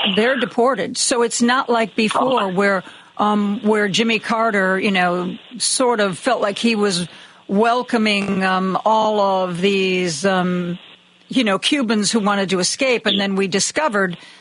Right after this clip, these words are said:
that, um, we were getting the people Fidel wanted to get rid of.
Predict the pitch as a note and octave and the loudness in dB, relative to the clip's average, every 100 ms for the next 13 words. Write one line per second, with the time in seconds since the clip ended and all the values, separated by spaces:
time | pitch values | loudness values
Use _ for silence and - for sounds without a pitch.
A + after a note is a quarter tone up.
0 | - F#3 G#3 G3 G3 G3 - G#3 F#3+ F#3+ | -14 -4 0 2 2 0 0 0 0 -2
1 | F#3+ - - _ _ _ _ _ _ - | -6 -14 -20 _ _ _ _ _ _ -2
2 | G3+ B3 A3+ G#3 F3 G#3+ G#3 G3 G3 - | 0 2 0 0 0 0 0 0 -2 -6
3 | - - _ A3 G3 G3 B3 A#3 G3 - | -18 -20 _ -4 -4 0 0 2 -2 0
4 | G3 A3+ G#3 G3 G3 F#3+ F3+ D#3+ F3+ G#3 | 0 2 2 2 0 0 -2 -2 -2 0
5 | A#3+ G3 E3 | 2 2 0